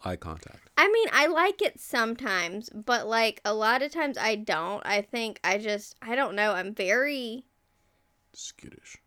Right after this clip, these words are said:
Speaker 2: Yeah,
Speaker 1: Like a, like a little
Speaker 2: self-conscious, and
Speaker 1: bunny.
Speaker 2: then, like, I'm like, "Oh my God,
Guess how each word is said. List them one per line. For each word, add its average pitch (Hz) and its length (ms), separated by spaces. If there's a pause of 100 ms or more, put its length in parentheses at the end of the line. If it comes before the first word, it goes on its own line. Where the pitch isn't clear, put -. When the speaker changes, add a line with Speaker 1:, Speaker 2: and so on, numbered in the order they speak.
(100)
Speaker 2:
Yeah, 226 300
Speaker 1:
Like 277 100
a, 294 80
like - 0
a 262 80
little 214 80
Speaker 2:
self-conscious, 220 1120
and 185 120
Speaker 1:
bunny. 190 40
Speaker 2:
then, 202 200
like, 185 500 (640)
I'm 214 160
like, 131 240
"Oh 208 100
my 170 140
God, 110 340